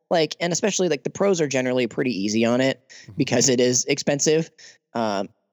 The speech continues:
Speaker 1: buy used because it's so durable and it's, it's not gonna be, you're not gonna have troubles. Like, you know, if you bought a used sketchy brand T V from <laughs>
Speaker 2: Yeah.
Speaker 1: somebody on Facebook, that's not gonna work. But yeah, yeah, buying camera gear used, I do it all the time.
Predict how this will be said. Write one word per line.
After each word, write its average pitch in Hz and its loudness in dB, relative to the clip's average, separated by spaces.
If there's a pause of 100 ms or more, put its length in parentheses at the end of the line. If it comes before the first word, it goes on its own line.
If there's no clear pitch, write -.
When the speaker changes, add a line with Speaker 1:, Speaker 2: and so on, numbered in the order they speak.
(160)
Speaker 1:
buy 226 0
used 170 0
because 139 -2
it's 151 -2
so 175 2
durable 139 2
and 113 -2
it's, - -2
it's 131 -4
not 127 -2
gonna 208 2
be, 135 0
you're 127 0
not 156 0
gonna 147 -2
have 110 -4
troubles. 110 -2
Like, 101 -2 (460)
you - -6
know, 110 -2
if 110 -6
you 127 -4
bought 117 2
a 113 0
used 123 2 (640)
sketchy - 0
brand 123 2
T 131 0
V 131 2
from 120 -4 (300)
<laughs> - -8
Speaker 2:
Yeah. 127 -6
Speaker 1:
somebody 143 2
on 123 2
Facebook, 131 0
that's 156 0
not - 0
gonna 104 -4
work. 104 0
But - -2 (460)
yeah, - 0 (280)
yeah, 120 0
buying 131 -2
camera 117 -2
gear 107 -2
used, 101 -2
I 123 2
do 127 2
it - -4
all 113 2
the 110 0
time. 92 -6